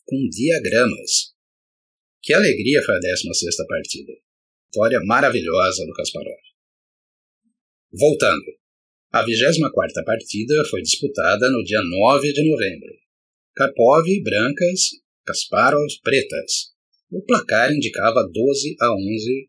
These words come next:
para o Kasparov. Karpov, então, precisava da vitória. Não se esqueça de um detalhe importantíssimo.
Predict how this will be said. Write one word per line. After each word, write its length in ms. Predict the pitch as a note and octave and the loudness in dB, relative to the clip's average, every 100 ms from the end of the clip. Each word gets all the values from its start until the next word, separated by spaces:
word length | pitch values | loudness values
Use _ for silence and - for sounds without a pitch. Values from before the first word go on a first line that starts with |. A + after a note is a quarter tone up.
| _ | _
para 140 | - - | -2 0
o 20 | |
Kasparov. 380 | - C2+ - _ _ _ _ _ _ _ _ _ _ _ | 0 -2 -6 _ _ _ _ _ _ _ _ _ _ _
Karpov, 500 | G#3+ A#3 - G2+ B2 | 0 0 4 4 4
então, 340 | G#2+ - G#2+ - | 0 -2 -2 -2
precisava 600 | - - - E2+ F#2+ A2+ | -2 -2 0 0 0 0
da 80 | |
vitória. 400 | A#2 A2 - - _ _ _ _ _ | -2 -4 -8 -10 _ _ _ _ _
Não 120 | A#2+ | -4
se 80 | A#2 | -2
esqueça 300 | - A#2 A#2+ | 0 0 -2
de 80 | A2+ | -4
um 40 | |
detalhe 320 | G#2 - G#2+ G#2+ | -6 -2 -2 -2
importantíssimo. 720 | A2 A#2 A2+ - F#2+ - | -4 -6 -6 -6 -4 -4